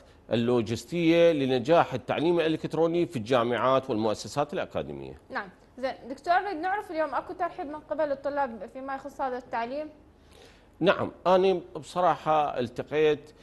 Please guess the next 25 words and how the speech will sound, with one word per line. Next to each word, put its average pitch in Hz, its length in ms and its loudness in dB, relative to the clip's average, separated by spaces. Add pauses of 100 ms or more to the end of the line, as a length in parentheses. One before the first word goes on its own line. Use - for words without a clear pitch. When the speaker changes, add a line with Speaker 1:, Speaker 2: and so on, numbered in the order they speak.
(300)
Speaker 1:
آه، 135 260 2
في 131 360 -4
أكثر، 143 360 0
آه، 123 440 4
من 110 200 -2
قناة 123 340 2
فضائية 131 840 0 (280)
بشكل 135 380 -2
مباشر 110 560 2
مع 110 220 0
الطلبة 123 580 4 (220)
Speaker 2:
نعم. - 180 -8
Speaker 1:
للاستماع 123 840 2
إلى 110 280 4
ما، 113 520 6 (160)
آه، 101 260 0
يجول 110 600 0
في 120 200 -2
خواطرهم. 131 800 0 (440)
آه، 147 320 2 (100)
هم 147 280 -2 (360)
مرحبين 165 840 4 (360)
في 151 220 4
التعليم 143 460 2
الإلكتروني 117 680 0